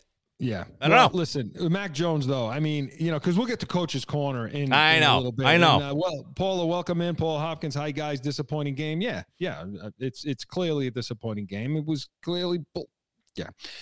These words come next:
Speaker 1: So,
Speaker 2: Mm-hmm.
Speaker 1: as far as Mac Jones goes, okay,
Speaker 2: But
Speaker 1: I
Speaker 2: Mac
Speaker 1: like
Speaker 2: Jones.
Speaker 1: the numbers. Fifteen to twenty-one. At one point, he had maybe ten or so straight completions. Now,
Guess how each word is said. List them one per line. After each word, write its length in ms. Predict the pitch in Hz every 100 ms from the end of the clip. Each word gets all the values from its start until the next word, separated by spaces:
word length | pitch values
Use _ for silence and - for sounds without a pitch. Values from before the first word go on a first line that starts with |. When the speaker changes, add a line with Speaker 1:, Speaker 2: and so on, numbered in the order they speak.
| -
Speaker 1:
So, 140 | - 208
Speaker 2:
Mm-hmm. 420 | 180 - - 156
Speaker 1:
as 80 | 139
far 200 | 233 208
as 100 | 160
Mac 200 | 175 139
Jones 360 | 151 147 135
goes, 360 | 117 104 95 - - -
okay, 300 | - 135 135
Speaker 2:
But 120 | 135 143
Speaker 1:
I 20 |
Speaker 2:
Mac 140 | 165
Speaker 1:
like 100 | 170
Speaker 2:
Jones. 160 | 165 127
Speaker 1:
the 60 | 101
numbers. 240 | 147 139 _ _ _ -
Fifteen 320 | - 185 202
to 60 | 190
twenty-one. 420 | - 170 156 147
At 120 | 139
one 260 | 165 196 254
point, 360 | - 170 151 143
he 120 | 151
had 280 | 156 151 143
maybe 400 | 143 139 127 117
ten 480 | - 143 147 151 147 _ _ _ _ -
or 80 | 131
so 460 | - 151 147 147 - -
straight 320 | - 156 147
completions. 560 | 139 127 156 143 156 135
Now, 300 | 165 117